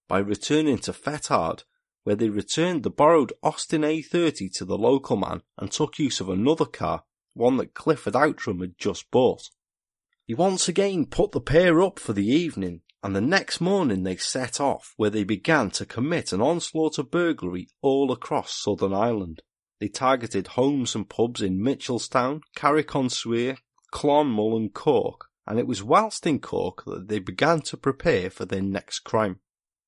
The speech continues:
They stole the registration number plates from an abandoned Ford Corsair car on Cork's Bandon Road,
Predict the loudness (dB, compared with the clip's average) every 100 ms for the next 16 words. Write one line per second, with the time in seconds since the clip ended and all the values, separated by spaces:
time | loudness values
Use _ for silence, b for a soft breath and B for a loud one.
0 | _ _ -6 -4 2 4 4 0 0 0
1 | -2 -4 2 2 2 0 2 4 4 2
2 | -2 -2 -4 -6 -4 -2 0 0 2 4
3 | 4 4 2 2 0 4 6 6 2 0
4 | 2 2 2 2 2 4 4 2 -4 -6
5 | -2 4 4 4 -4 2 4 4 0 0
6 | 2 2 2 -4